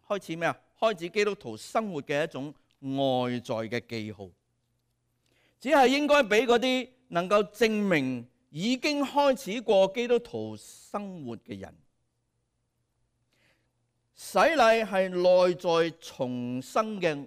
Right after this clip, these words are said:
外在記號。裏邊嘅相信帶嚟外在嘅表示，就係洗禮。呢位神學家繼續講，佢話洗禮雖然唔係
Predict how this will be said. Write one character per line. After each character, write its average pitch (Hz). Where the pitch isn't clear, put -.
外 131
在 117
記 113
號。 95
裏 113
邊 196
嘅 190
相 226
信 139
帶 165
嚟 120
外 131
在 127
嘅 123
表 117
示， 107
就 104
係 95
洗 95
禮。 95
呢 170
位 185
神 160
學 143
家 180
繼 175
續 143
講， 165
佢 196
話 190
洗 -
禮 165
雖 277
然 160
唔 160
係 170